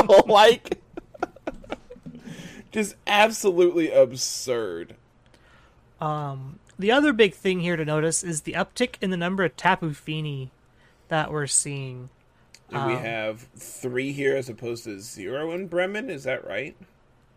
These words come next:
Speaker 2: Yeah.
Speaker 1: Yeah, the, the supporting water types in Bremen were all, uh, Gastrodons, it looks like. Because, I mean, every other team basically had a, a Kyogre.
Speaker 2: Yep. Um,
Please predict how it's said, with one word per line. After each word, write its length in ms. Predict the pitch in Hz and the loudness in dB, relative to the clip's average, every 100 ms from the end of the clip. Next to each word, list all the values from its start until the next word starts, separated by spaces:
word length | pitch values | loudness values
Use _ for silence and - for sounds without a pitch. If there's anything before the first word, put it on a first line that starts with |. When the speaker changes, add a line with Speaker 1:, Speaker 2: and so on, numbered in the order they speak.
| _ _ _ _ | _ _ _ _
Speaker 2:
Yeah. 440 | 151 147 156 131 117 - _ _ | -6 -2 0 -2 -6 -16 _ _
Speaker 1:
Yeah, 280 | - 127 143 | -6 -2 -2
the, 360 | 131 127 120 | -4 -8 -8
the 260 | 113 123 127 | -10 -10 -8
supporting 580 | - 139 - 151 151 117 | -6 -8 -4 -2 -2 -4
water 240 | 120 139 | -6 -6
types 360 | 131 117 104 113 | -6 -8 -8 -12
in 140 | 101 | -16
Bremen 500 | 76 98 120 110 98 | -14 -14 -12 -12 -12
were 220 | 107 107 | -12 -10
all, 560 | 110 113 113 110 107 110 _ - _ _ _ _ - | -6 -2 0 0 0 -2 _ -20 _ _ _ _ -12
uh, 320 | 104 98 90 - _ | -8 -6 -8 -12 _
Gastrodons, 840 | - 110 131 - 113 90 90 76 80 | -2 -2 -2 -6 -10 -10 -12 -16 -18
it 140 | - | -16
looks 160 | 95 - | -16 -12
like. 140 | 98 | -14
Because, 240 | 131 170 165 | -4 -4 -2
I 60 | |
mean, 160 | 175 170 | -2 0
every 220 | 156 160 160 | 2 2 2
other 160 | 139 | 2
team 360 | 127 - 151 127 | -4 -6 -6 -6
basically 520 | 117 120 123 110 120 | -6 -6 -6 -10 -10
had 280 | 117 110 98 | -6 -4 -4
a, 340 | 82 87 82 - | -4 -6 -6 -10
a 100 | - | -14
Kyogre. 640 | - 104 90 110 113 60 - _ _ | -10 -6 -4 -4 -8 -14 -16 _ _
Speaker 2:
Yep. 180 | - 147 - _ _ _ _ _ _ _ _ _ | -8 -8 -8 _ _ _ _ _ _ _ _ _
Um, 480 | - 156 139 135 135 | -6 -4 -4 -6 -10